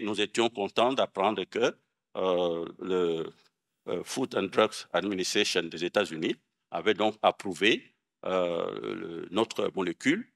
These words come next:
map cent quatorze, comme, euh, molécule pour traiter les malades Ebola,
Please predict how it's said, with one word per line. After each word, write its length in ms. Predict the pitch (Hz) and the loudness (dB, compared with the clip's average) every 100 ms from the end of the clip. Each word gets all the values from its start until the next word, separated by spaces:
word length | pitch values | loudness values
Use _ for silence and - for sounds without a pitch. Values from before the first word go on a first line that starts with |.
| - | -2
map 180 | 104 | 0
cent 180 | - 101 | 2 -2
quatorze, 560 | 95 82 110 127 135 - _ _ _ - | -2 -4 4 4 4 -2 _ _ _ 2
comme, 500 | 123 120 117 123 - _ - | 6 6 6 2 2 _ -2
euh, 340 | 92 90 87 | 2 2 0
molécule 400 | 87 98 95 123 | 0 -2 0 -4
pour 220 | 123 104 98 | -2 -4 -2
traiter 560 | 98 85 107 110 120 - | -2 0 4 2 2 -6
les 120 | 85 | -6
malades 560 | 85 82 98 110 226 - | -4 6 6 6 0 -2
Ebola, 480 | 85 85 82 104 | -6 -2 0 -2